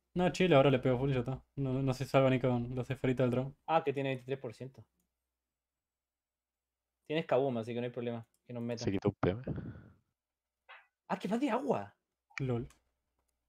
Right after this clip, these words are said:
Speaker 1: Lo mato igual, eh.
Speaker 2: Ah, vale, vale, vale, vale, vale, vale.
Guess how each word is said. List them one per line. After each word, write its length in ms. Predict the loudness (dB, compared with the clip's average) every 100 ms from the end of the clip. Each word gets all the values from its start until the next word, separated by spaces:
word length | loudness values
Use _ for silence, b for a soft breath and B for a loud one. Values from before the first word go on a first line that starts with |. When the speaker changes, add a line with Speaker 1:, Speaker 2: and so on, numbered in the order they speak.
| _ _ _ -2
Speaker 1:
Lo 140 | 4
mato 160 | 4 6
igual, 200 | 8 8
eh. 40 |
Speaker 2:
Ah, 320 | 6 4 4 2
vale, 360 | 0 0 -2
vale, 240 | -2 -4 -4
vale, 240 | -4 -4
vale, 220 | -6 -8 -8
vale, 200 | -10 -12
vale. 200 | -16